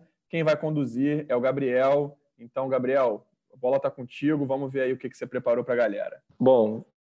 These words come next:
Speaker 2: o nosso desafio vai ser o perfil e tem a ver, claro, com o tópico principal do programa de hoje. Vamos ver se vocês estão ligados aí. Pode começar. É o Igor começa, né?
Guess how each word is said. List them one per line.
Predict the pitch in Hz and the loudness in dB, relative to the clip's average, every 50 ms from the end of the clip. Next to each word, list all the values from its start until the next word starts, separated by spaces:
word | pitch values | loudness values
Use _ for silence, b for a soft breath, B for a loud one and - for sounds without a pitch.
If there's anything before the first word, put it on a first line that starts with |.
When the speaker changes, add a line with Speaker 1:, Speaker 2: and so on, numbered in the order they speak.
| _ _ _ _ _ | _ _ _ _ _
Speaker 2:
o | - - | -2 0
nosso | 123 135 143 139 - - 151 | 2 2 2 0 -2 -2 0
desafio | 139 131 151 131 - - 160 | 4 4 4 4 4 4 6
vai | 156 160 | 6 6
ser | 151 - - | 6 4 2
o | 147 | 2
perfil | - 180 - - - - - 147 156 190 - - _ _ _ _ - | 2 2 0 -2 -6 -8 -4 -2 -2 -2 -4 -8 _ _ _ _ -4
e | 156 135 139 139 139 139 139 131 139 139 | -2 0 2 2 2 0 -2 -2 -4 -2
tem | - 156 156 | 0 2 2
a | 151 147 | 4 2
ver, | 135 117 120 139 160 156 160 | 2 0 0 0 0 0 2
claro, | - 131 127 135 151 165 170 | 2 4 6 6 4 2 0
com | 165 - 170 170 175 | -2 -4 -6 -6 -6
o | 165 | -6
tópico | - - 151 147 147 _ _ - 147 147 - 165 | -2 2 2 2 2 _ _ -18 -12 -6 -4 -4
principal | 139 - - 156 151 - - 156 - - 135 131 139 143 | -4 -4 -6 -6 -6 -8 -12 -10 -2 2 4 4 4 4
do | 143 | 2
programa | 135 - 151 151 139 139 143 143 147 | -2 -2 0 0 0 0 -2 -2 -2
de | 143 143 170 | -2 0 2
hoje. | 160 135 127 123 117 101 104 | 2 2 2 0 0 -2 -4
Vamos | 120 120 127 127 120 | -6 -6 -4 -2 -2
ver | 127 123 | -2 -2
se | - | -2
vocês | - 143 135 | -2 -4 -4
estão | - - 139 139 | -2 -4 -4 -2
ligados | 139 151 139 127 123 123 120 117 120 | 0 2 4 6 6 6 4 2 0
aí. | 131 131 123 110 101 - _ _ | 0 2 2 0 -2 -4 _ _
Pode | - - 110 107 - | -2 -2 -2 -2 -2
começar. | - - 135 135 135 135 - 131 113 110 | -2 -2 -2 -2 -2 0 4 6 6 6
É | 110 | 8
o | 117 127 | 8 8
Igor | 147 156 135 127 - | 8 8 8 4 0
começa, | - 127 123 123 120 - - 123 | 0 0 2 2 0 0 -2 -6
né? | 117 139 - | -6 -8 -8